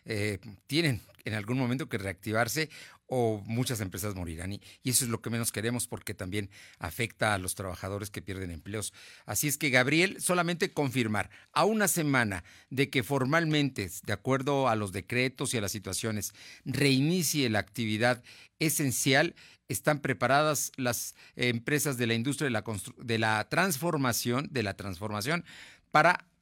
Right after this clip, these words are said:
regresar como habían advertido, ya con los protocolos, con las autorizaciones y obviamente gradualmente,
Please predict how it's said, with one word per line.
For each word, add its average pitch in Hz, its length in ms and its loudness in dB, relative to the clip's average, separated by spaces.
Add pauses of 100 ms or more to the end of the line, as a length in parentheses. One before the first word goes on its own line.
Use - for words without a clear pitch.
regresar 117 760 2
como 123 240 0
habían 131 240 2
advertido, 117 480 -2
ya 139 240 2
con 127 120 -4
los 104 120 -6
protocolos, 160 680 -4
con 120 160 -4
las 110 200 -2
autorizaciones 110 800 -4 (340)
y 131 100 0
obviamente 156 600 2
gradualmente, 113 640 0